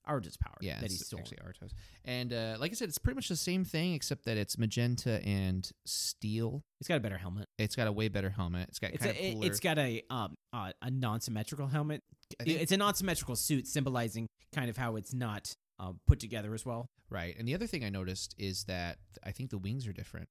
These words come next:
Speaker 1: The wings are different, yeah.
Speaker 2: Because when he, he actually uses
Speaker 1: Well,
Speaker 2: them
Speaker 1: they
Speaker 2: pretty
Speaker 1: are
Speaker 2: well to
Speaker 1: different because,
Speaker 2: attack.
Speaker 1: because Naruto doesn't have wings when he flies with, with Falcon. He
Speaker 2: Oh,
Speaker 1: just
Speaker 2: okay.
Speaker 1: flies.
Speaker 2: He just flies. Yeah, so these wings are like, um,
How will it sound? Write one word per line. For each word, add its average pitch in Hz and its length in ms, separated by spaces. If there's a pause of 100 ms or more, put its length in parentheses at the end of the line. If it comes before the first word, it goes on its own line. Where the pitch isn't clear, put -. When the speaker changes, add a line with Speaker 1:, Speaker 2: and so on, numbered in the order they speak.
(120)
Speaker 1:
The 143 100
wings 120 180
are 87 80
different, - 260
yeah. 110 60
Speaker 2:
Because 110 280
when 110 140
he, 117 280
he 147 140
actually 160 240
uses 143 220
Speaker 1:
Well, 151 100
Speaker 2:
them 123 40
Speaker 1:
they 160 80
Speaker 2:
pretty 160 60
Speaker 1:
are 165 40
Speaker 2:
well 170 80
to 165 100
Speaker 1:
different 156 200
because, 139 400
Speaker 2:
attack. 143 120
Speaker 1:
because 131 520 (400)
Naruto 202 220
doesn't 151 220
have 120 120
wings 131 360
when 107 80
he 92 60
flies 101 380
with, 104 160 (140)
with 123 140
Falcon. 85 360 (160)
He 151 60
Speaker 2:
Oh, - 80
Speaker 1:
just - 160
Speaker 2:
okay. 220 80
Speaker 1:
flies. 151 400
Speaker 2:
He 127 80
just 107 220
flies. 110 260
Yeah, 120 120
so 139 120
these 139 260
wings 139 300
are 120 60
like, 90 300
um, 92 300